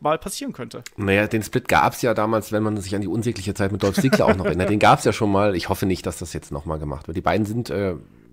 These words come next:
Speaker 2: die gehören zusammen und die passen auch zusammen, harmonieren ganz gut. Ähm, vielleicht holt man einen in Englisch zurück und der kittet dann alles wieder. Wer weiß das schon. Also ich hoffe nicht, dass hier uns ein Split bevorsteht. Aber ich fand den Titelwechsel schon sehr, sehr überraschend tatsächlich.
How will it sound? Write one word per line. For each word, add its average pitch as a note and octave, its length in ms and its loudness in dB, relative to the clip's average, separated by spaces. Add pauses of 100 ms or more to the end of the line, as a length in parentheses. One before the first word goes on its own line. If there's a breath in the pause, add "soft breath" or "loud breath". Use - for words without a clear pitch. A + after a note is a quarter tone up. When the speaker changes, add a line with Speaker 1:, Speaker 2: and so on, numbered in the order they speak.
(320)
Speaker 2:
die F#2 160 -12
gehören G2+ 260 2
zusammen F#2 380 -4
und F2+ 100 -4
die G2 60 -6
passen G2 260 -6
auch F#2+ 120 -2
zusammen, F#2 260 -6
harmonieren G2 400 -4
ganz F2+ 220 -6
gut. G#2 200 -4 (440 loud breath)
Ähm, G2 260 0 (100)
vielleicht A#2+ 260 0
holt F3 180 6
man C#3 100 4
einen A#2 160 2
in G#2 160 -4
Englisch D3+ 320 -2
zurück - 320 -8
und G2 180 -8
der F2+ 120 -6
kittet C3+ 340 -4
dann F2+ 140 -4
alles F2 340 -8
wieder. F2+ 180 -8
Wer G2 140 -6
weiß E2+ 220 -10
das E2+ 160 -14
schon. E2 180 -10
Also F#2 200 -6 (260 loud breath)
ich - 100 -6
hoffe B2+ 180 0
nicht, G2 200 -4
dass F#2+ 100 -6
hier F#2 140 -6
uns F#2 160 -12
ein F2+ 80 -12
Split - 220 -14
bevorsteht. - 420 -10
Aber G2 80 -4
ich G#2 80 -10
fand D#3 220 -6
den C3 160 -8
Titelwechsel C#3+ 560 -8
schon C3+ 200 -10
sehr, C3 220 -8
sehr C3 100 -8
überraschend C#3 480 -12
tatsächlich. - 460 -16